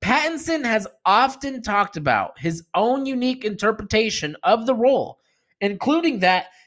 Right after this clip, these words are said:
he doesn't even view Bruce Wayne as a superhero.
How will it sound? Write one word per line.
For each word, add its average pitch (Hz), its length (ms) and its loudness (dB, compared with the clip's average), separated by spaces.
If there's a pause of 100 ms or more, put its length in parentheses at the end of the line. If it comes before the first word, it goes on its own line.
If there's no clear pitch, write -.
he 311 180 0
doesn't 285 400 2
even 240 400 -2
view 190 300 2
Bruce 160 420 0
Wayne 127 380 0
as 110 280 -2
a 127 40 -10
superhero. 180 800 -2